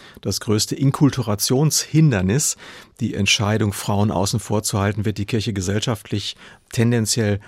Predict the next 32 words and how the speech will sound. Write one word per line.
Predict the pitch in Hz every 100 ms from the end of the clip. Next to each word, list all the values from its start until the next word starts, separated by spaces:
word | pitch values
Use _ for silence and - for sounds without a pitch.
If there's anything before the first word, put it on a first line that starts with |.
| -
marginalisieren, | 104 104 107 110 104 98 95 101 120 117
mehr | 104 107
und | -
mehr | 107 101
an | 98
den | 95
Rand | 87 98 -
treiben | - 110 107 113
und | 107 101
theologisch | 113 98 110 110
ist | 101
es | 98
langfristig | 95 101 - 104 104 -
ebenfalls | 104 113 113 -
nicht | 104
zu | - 98
halten. | 107 98 104 - - - -
Alle | 117 123
Argumente | 113 113 107 107 113
gegen | 110 107 101
die |
Priesterweihe | 101 - 107 - 104 101 98
der | 95
Frauen | - 107 98 95
sind | 90
sehr | - 95
zeitbedingt | - 101 107 - 104 101 101
und | 101 -
heute | 95 95
nicht | -
mehr | 85
überzeugend. | 80 98 - 80 87 - -